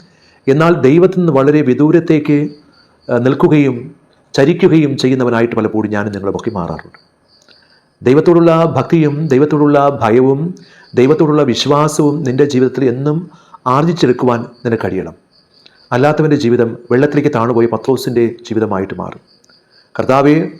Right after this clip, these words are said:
നീ വെള്ളത്തിന് മുകളിലൂടെ നടന്നു വരുന്നത് പോലെ ഞാനും നിന്റെ മുമ്പിലേക്ക് നടന്നു വന്നോട്ടെ?" എന്ന് ചോദിച്ച പത്രോസ്, കർത്താവിൻ്റെ ക്ഷണമനുസരിച്ച് വെള്ളത്തിലേക്ക് എടുത്തു ചാടി. അവൻ ഭയപ്പെട്ടില്ല, കാരണം അവന് വിശ്വാസമുണ്ടായിരുന്നു. എന്നാൽ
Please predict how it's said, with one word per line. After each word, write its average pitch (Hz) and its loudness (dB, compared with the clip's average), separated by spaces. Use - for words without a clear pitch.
നീ 127 0
വെള്ളത്തിന് 151 2
മുകളിലൂടെ 151 2
നടന്നു 139 0
വരുന്നത് 147 0
പോലെ 135 2
ഞാനും 127 0
നിന്റെ 139 -2
മുമ്പിലേക്ക് 131 -2
നടന്നു 120 -2
വന്നോട്ടെ?" 131 0
എന്ന് 120 -2
ചോദിച്ച 117 -4
പത്രോസ്, 110 -2
കർത്താവിൻ്റെ 147 0
ക്ഷണമനുസരിച്ച് 139 -2
വെള്ളത്തിലേക്ക് 139 0
എടുത്തു 127 -2
ചാടി. 127 -2
അവൻ 117 -2
ഭയപ്പെട്ടില്ല, 135 0
കാരണം 120 -2
അവന് 123 -2
വിശ്വാസമുണ്ടായിരുന്നു. 127 -2
എന്നാൽ 120 -2